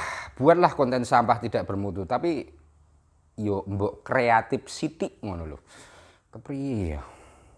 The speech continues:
Jangan menggunakan sebuah konten kemudian dijadikan pembodohan atau kebohongan publik.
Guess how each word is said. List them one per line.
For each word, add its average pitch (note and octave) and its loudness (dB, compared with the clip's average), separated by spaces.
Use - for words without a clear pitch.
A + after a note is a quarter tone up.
Jangan D#3 0
menggunakan A2+ 0
sebuah G2 -2
konten A2+ 0
kemudian G2+ -2
dijadikan F2+ -8
pembodohan F#2 0
atau E2 -10
kebohongan E2+ -6
publik. G#2+ -6